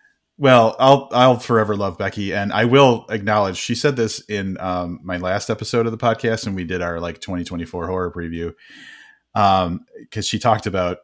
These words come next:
The Angel of Indian Lake, and her special thing was that she finished reading The Angel of Indian Lake on the day that the book ends. Like, she actually read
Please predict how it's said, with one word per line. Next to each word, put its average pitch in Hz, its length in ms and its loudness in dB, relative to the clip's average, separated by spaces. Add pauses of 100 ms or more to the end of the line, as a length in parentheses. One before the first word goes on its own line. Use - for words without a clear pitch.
(200)
The 101 100 -8
Angel 92 280 -6
of 87 80 -8
Indian 87 280 -8
Lake, 104 500 -6
and 90 360 -6 (120)
her 143 480 -2
special 95 420 -4
thing 90 340 -8
was 82 380 -8
that 85 400 -6 (460)
she 120 420 -6
finished 120 580 0
reading 95 400 -4
The 90 140 -12
Angel 95 380 -6
of 90 80 -8
Indian 90 340 -8
Lake 87 320 -10 (520)
on 107 200 2
the 101 100 -4
day 107 720 -4 (360)
that 113 220 0
the 92 180 -6 (140)
book 104 240 -4 (260)
ends. 87 540 -6
Like, 101 160 -6
she - 300 -8
actually 110 540 -4
read 95 480 -4